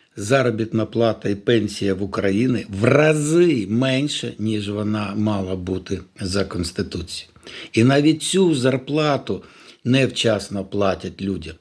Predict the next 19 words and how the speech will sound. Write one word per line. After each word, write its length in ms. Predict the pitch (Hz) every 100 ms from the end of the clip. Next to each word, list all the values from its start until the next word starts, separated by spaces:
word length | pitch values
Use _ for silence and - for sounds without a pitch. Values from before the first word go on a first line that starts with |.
| _
Що 640 | - - - 156 143 107 -
за 200 | - 110
п'ять 540 | - 104 113 101 - - -
років 420 | 101 127 127 92
було 320 | 92 110 110
зроблено 600 | 107 120 127 110 107 104
так 280 | 101 131 110
званими 640 | 110 113 135 120 110 90
народними 640 | 87 107 107 95 98 92 90
депутатами 760 | 98 - 98 101 98 - 90
від 240 | 87 104 101
монобільшості 920 | 107 95 90 113 135 - 113 - 127 - - _ _ _ _ _ _ -
і 120 | 135
від 200 | 113 104
опозиції, 760 | 101 - 95 107 120 - 110 - - - -
щоб 320 | - 127 110
змінити 680 | 123 120 113 107 101 110 107 - _
цю 380 | - 113 101 -
ситуацію? 720 | - 98 110 95 82 -